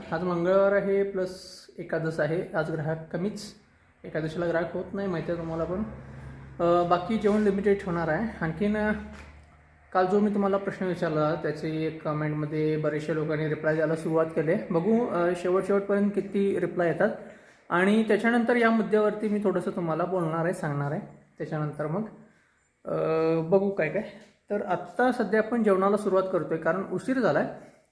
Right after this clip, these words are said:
व्हिडिओ बनवता येतील, नाही येतील माहिती नाही. सोलकडीपासून सुरुवात करणार, त्याच्यानंतर बरंचसं काम आहे. आज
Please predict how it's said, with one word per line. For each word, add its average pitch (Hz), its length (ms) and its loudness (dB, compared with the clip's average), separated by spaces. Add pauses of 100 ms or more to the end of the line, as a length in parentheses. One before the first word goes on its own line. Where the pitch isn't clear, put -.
व्हिडिओ 165 180 4
बनवता 190 320 2
येतील, 202 280 0 (160)
नाही 160 220 -2
येतील 165 240 -2
माहिती 160 220 -2
नाही. 190 180 -4 (220)
सोलकडीपासून 175 480 -2
सुरुवात 165 220 -2
करणार, 165 240 -4
त्याच्यानंतर 160 400 -4
बरंचसं 160 360 -4
काम 165 280 -4
आहे. 156 160 -2
आज 175 240 0